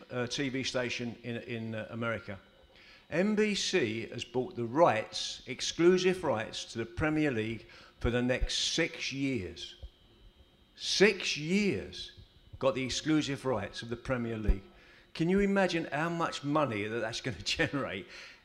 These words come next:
Every single game is shown in America of the Premier League. So in, in five, ten years' time, there'll be a player. It, it might be a young kid.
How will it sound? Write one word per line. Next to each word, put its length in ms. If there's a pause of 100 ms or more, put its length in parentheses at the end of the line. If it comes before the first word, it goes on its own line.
Every 420
single 520
game 580 (340)
is 120
shown 440
in 140
America 520
of 120
the 60
Premier 380
League. 320 (340)
So 460 (680)
in, 480
in 280
five, 540
ten 240
years' 220
time, 180
there'll 160
be 100
a 60
player. 500 (160)
It, 240
it 200
might 280
be 120
a 60
young 240
kid. 200